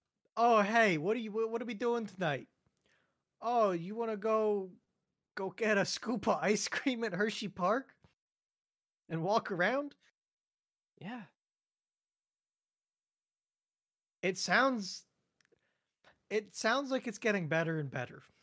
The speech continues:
Speaker 1: honestly.
Speaker 2: This, this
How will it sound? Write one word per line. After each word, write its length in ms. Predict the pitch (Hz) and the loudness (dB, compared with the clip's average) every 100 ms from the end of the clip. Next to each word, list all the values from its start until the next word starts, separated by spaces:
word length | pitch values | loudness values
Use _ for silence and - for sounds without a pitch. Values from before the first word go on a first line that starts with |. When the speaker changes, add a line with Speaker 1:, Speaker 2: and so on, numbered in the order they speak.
| - | -16
Speaker 1:
honestly. 540 | 147 135 120 - 87 131 _ _ _ _ _ _ _ _ _ _ _ _ - | -10 -10 -10 -16 -20 -20 _ _ _ _ _ _ _ _ _ _ _ _ -14
Speaker 2:
This, 440 | - 127 - - - _ _ _ _ _ _ _ - | -10 -8 -10 -16 -20 _ _ _ _ _ _ _ -6
this 520 | 127 143 151 - - | 0 2 2 -2 -12